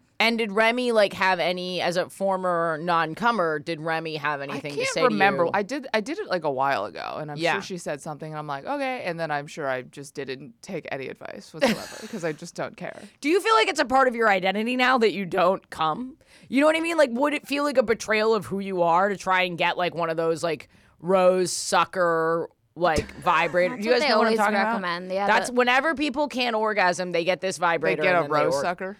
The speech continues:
Speaker 3: I
Speaker 1: Yeah.
Speaker 3: think this is more common than people think. Like,
Speaker 1: It's super
Speaker 2: Yeah.
Speaker 1: common.
Speaker 3: I know. I, yeah. I, I, I wish more women could feel like,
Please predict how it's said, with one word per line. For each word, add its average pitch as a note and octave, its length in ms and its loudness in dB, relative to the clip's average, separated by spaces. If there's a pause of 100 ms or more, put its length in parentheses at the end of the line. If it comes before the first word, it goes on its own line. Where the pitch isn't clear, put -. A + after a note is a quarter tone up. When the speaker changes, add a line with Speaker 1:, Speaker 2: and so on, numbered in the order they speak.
(120)
Speaker 3:
I E3+ 80 -8
Speaker 1:
Yeah. F#3+ 200 4
Speaker 3:
think C3 120 -6
this B3+ 200 -8
is G#3 120 -10
more G3 220 -8
common F#3+ 280 -8
than F3 140 -12
people E3+ 260 -16
think. E3 360 -18
Like, E3+ 120 -8
Speaker 1:
It's G#3+ 140 -2
super G4 260 -2
Speaker 2:
Yeah. - 60 -6
Speaker 1:
common. D3 400 -2 (160)
Speaker 3:
I G#3 120 -8
know. G#3+ 420 -4 (100)
I, F#3+ 220 -12 (300)
yeah. G3+ 260 -10 (240)
I, G3+ 440 -2
I, A3 120 0
I - 20 0
wish B3+ 240 0
more A#3+ 220 -2
women A#3 320 -6
could F#3+ 320 -8 (320)
feel F#3+ 560 -2
like, E3+ 400 -6